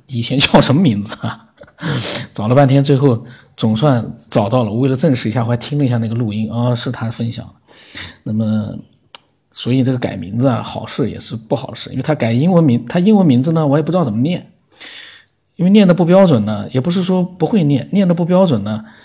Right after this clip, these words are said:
嗯，难免啊，会让人家总归心里面有点想法的。“哎呦，这家伙英语不行啊。”呃，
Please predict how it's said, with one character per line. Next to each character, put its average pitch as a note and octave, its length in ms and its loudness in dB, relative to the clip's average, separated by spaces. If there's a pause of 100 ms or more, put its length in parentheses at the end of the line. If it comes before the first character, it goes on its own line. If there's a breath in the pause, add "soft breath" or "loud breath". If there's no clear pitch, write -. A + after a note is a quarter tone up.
(460 loud breath)
嗯， A#2+ 100 -6 (380)
难 A#2 240 -2
免 F#3 240 0
啊， - 240 -14
会 D3 160 0
让 D#3 160 2
人 A2 100 -2
家 C#3+ 140 0
总 - 160 -8
归 B2 140 -4
心 F3+ 180 -2
里 D#3 60 2
面 B2+ 140 2
有 A#2 100 0
点 C3 320 -2
想 B2 260 -2
法 - 160 -6
的。 - 60 -20 (380 loud breath)
“哎 - 60 -18
呦， - 60 -14
这 B2+ 140 -18
家 D#3+ 180 -6
伙 F3 100 -2
英 F#3+ 200 2
语 B2+ 100 -4
不 A#2+ 100 -8
行 - 220 -8
啊。” - 220 -20 (1120 soft breath)
呃， A2 340 -6